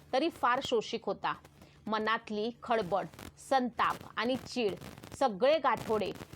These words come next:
विश्वासाने आणि मनमोकळेपणाने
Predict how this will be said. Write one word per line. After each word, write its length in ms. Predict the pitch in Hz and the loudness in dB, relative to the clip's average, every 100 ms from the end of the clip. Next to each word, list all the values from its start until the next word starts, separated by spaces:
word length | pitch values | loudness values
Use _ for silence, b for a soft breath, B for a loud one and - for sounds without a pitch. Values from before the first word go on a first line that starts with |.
| - | -8
विश्वासाने 840 | 190 233 - 247 247 247 214 190 220 B - | -2 -2 0 0 2 2 0 -2 -8 B 0
आणि 400 | 233 226 185 240 B B B | 0 0 -4 -8 B B B
मनमोकळेपणाने 1080 | 220 277 294 294 294 277 233 196 185 185 | 0 2 4 2 2 2 0 -2 -2 -2